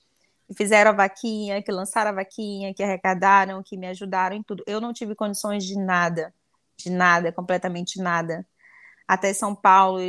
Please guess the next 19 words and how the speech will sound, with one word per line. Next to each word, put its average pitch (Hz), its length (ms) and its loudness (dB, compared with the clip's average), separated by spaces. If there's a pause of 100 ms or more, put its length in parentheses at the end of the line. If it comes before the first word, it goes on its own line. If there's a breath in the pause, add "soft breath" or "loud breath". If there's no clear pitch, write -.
(160)
o, 180 680 -8
o, 180 100 -14
a 185 120 -4
população 180 580 -6
brasileira 180 600 -4
e 175 40 -2
holandesa, 175 720 -2
né, 165 140 -8
que 190 120 -16
me 175 120 -12
ajudou 170 600 -2 (220)
fazendo 170 320 -2
essas 170 240 -4
doações. 170 720 -2
E 190 140 -6
de 170 160 -2
lá 170 280 6 (140)
até 180 240 2
Manaus, 170 640 -2